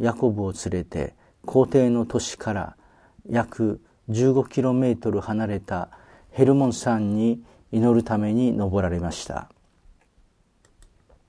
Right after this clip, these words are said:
イエス様は祈りの手本を見せてくださいました。イエス様は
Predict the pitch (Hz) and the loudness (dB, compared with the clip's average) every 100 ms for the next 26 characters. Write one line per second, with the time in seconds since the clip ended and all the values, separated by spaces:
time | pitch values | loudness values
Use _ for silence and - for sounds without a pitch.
0 | _ _ _ _ - _ _ _ _ _ | _ _ _ _ -20 _ _ _ _ _
1 | _ - - - _ - - - - - | _ -20 -20 -20 _ -20 -20 -20 -20 -20
2 | - 117 143 - 139 117 104 98 90 - | -4 4 4 4 2 2 2 0 -2 0
3 | 123 143 143 143 120 135 127 123 113 123 | 6 8 6 4 2 2 4 2 2 2
4 | 120 - 113 139 104 98 - 87 87 - | 0 -2 0 0 2 -2 -2 -8 -8 -12
5 | - - - - - - - - _ _ | -12 -14 -14 -20 -20 -20 -20 -20 _ _
6 | _ _ _ _ _ _ - 120 120 - | _ _ _ _ _ _ -6 2 2 2
7 | 117 104 98 104 107 | -2 -2 -2 -4 -6